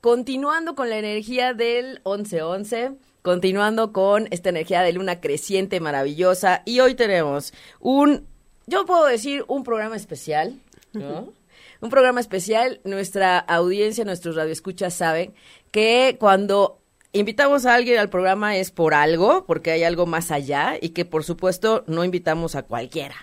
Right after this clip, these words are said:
Speaker 1: Eso ustedes lo saben. Cuidando los temas, cuidando los tiempos energéticos, cuidando nuestra energía,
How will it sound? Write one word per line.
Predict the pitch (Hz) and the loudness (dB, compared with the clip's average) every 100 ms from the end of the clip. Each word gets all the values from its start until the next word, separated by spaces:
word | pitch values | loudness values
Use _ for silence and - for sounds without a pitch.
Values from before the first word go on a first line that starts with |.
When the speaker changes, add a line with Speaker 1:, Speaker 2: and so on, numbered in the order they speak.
| - | -8
Speaker 1:
Eso | 196 190 190 - | -6 -2 -2 -4
ustedes | - 165 156 147 | -8 -4 -2 -4
lo | 127 | -4
saben. | 131 127 131 - - - - | -2 -2 -4 -12 -20 -20 -2
Cuidando | 214 240 262 269 285 285 | 4 6 6 6 6 6
los | 226 180 | 4 -2
temas, | - 220 233 226 | 0 0 -2 -4
cuidando | 214 185 196 214 | -2 -2 0 0
los | 175 | -2
tiempos | 175 185 190 175 | -2 -4 -4 -6
energéticos, | 165 151 202 190 196 208 208 | -8 -6 -8 -8 -8 -6 -6
cuidando | - 185 180 185 202 208 208 | -6 -2 2 2 2 0 0
nuestra | 180 170 156 | -2 -4 -4
energía, | 151 151 214 208 185 | -4 -4 0 2 0